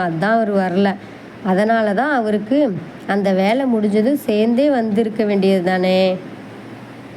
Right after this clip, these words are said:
தொடர்ந்து சில வாக்கியங்களை கோர்வையாக பேச, பேசவே தனது தாய் மிகவும் சிரமப்படுவது புரிந்தது. "திடீர்னு உங்க ஞாபகம் ரொம்ப வந்துடுச்சுமா, அதனால தான் நான் உடனே கிளம்பி வந்தேம்மா.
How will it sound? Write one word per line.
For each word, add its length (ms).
தொடர்ந்து 520
சில 300
வாக்கியங்களை 800
கோர்வையாக 960
பேச, 320
பேசவே 560
தனது 340
தாய் 280
மிகவும் 440
சிரமப்படுவது 920
புரிந்தது. 560
"திடீர்னு 460
உங்க 280
ஞாபகம் 680
ரொம்ப 380
வந்துடுச்சுமா, 800
அதனால 480
தான் 200
நான் 200
உடனே 360
கிளம்பி 420
வந்தேம்மா. 560